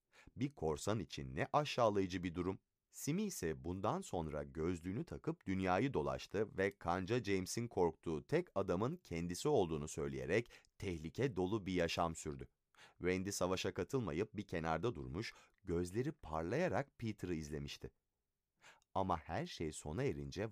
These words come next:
varlığı yine önem kazandı. Çocukların hepsini ayrım yapmadan övdü.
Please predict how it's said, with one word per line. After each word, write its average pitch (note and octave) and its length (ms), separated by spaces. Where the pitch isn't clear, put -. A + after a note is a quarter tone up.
varlığı E2 460
yine G#2+ 280
önem F2+ 280
kazandı. C#2 500
Çocukların G#2 720
hepsini D2 640
ayrım A2 400
yapmadan A#2+ 540
övdü. D2+ 320